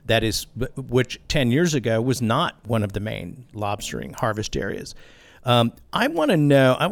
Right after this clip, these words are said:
I really wanna know this, you know, when I think about, I have a hard time not thinking that the lobster community in Maine understands what it meant, uh, to, to read the story of the last lobsterman in Connecticut.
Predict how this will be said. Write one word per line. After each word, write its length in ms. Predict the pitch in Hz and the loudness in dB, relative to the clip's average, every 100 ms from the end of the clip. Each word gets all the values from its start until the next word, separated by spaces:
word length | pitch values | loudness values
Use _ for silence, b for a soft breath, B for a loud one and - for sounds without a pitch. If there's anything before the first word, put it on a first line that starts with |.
| 226 | -2
I 160 | - 160 | -6 -2
really 240 | 175 269 | 0 0
wanna 240 | 226 185 143 | 2 2 4
know 160 | 131 | 4
this, 340 | 123 117 - - b b b - - - | 4 2 0 -10 b b b -16 -16 -4
you 140 | 160 | 0
know, 80 | 156 | 2
when 120 | 160 | 4
I 100 | 143 | 2
think 380 | 127 170 220 240 | 0 2 2 4
about, 300 | 143 117 - | 2 2 2
I 80 | 147 | 0
have 140 | 185 | -2
a 40 | 160 | -4
hard 340 | - 220 214 | -2 -2 -2
time 260 | - 170 123 | 0 0 2
not 240 | 123 127 | 0 -4
thinking 680 | - 131 113 113 110 113 127 | -4 -2 -2 -4 -4 -6 -6
that 340 | - 113 123 - b b b b - | -2 0 -2 -6 b b b b -6
the 100 | 113 | -2
lobster 760 | 117 139 151 - 139 131 127 - | 0 0 -2 -4 0 0 -2 -6
community 840 | - 117 120 120 117 - 117 110 | -2 2 4 4 2 0 -4 -2
in 180 | 110 107 | -2 -2
Maine 360 | 110 110 110 - _ _ | -2 -2 -4 -8 _ _
understands 960 | 135 139 123 - - 113 110 110 107 - | 2 4 2 0 -2 0 0 -2 -4 -10
what 300 | - 104 110 | -8 0 0
it 160 | 110 - | 0 -4
meant, 480 | 107 113 107 110 - - _ | 0 2 0 -4 -10 -20 _
uh, 260 | 120 113 107 _ - | -4 -4 -6 _ -6
to, 100 | 123 - - _ | -6 -6 -18 _
to 100 | 120 | -4
read 320 | 104 120 123 | 2 2 4
the 100 | 113 | 2
story 420 | 110 - 120 110 110 | -2 -2 -2 -2 -4
of 100 | 107 | -6
the 80 | |
last 440 | 101 110 113 113 113 | -4 -2 -2 -4 -4
lobsterman 640 | 107 110 - - 110 107 | -4 -4 -6 -8 -4 -4
in 100 | 110 | -6
Connecticut. 640 | - - 101 101 104 - | -6 -6 -4 -4 -4 -10